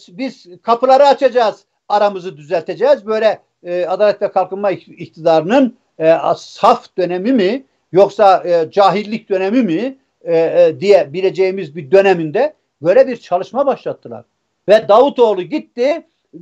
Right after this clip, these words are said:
protokol imzaladı. Zürih protokollerini biz unutmadık. Bu protokoller imzaladı ve bu, bu protokollerin, e, ondan sonra hepsi çöpe atıldı.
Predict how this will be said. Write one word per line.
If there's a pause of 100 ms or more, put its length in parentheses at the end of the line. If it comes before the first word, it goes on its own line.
(140)
protokol
imzaladı. (320)
Zürih
protokollerini
biz
unutmadık. (500)
Bu
protokoller
imzaladı
ve
bu,
bu
protokollerin, (260)
e,
ondan
sonra (240)
hepsi (1160)
çöpe
atıldı.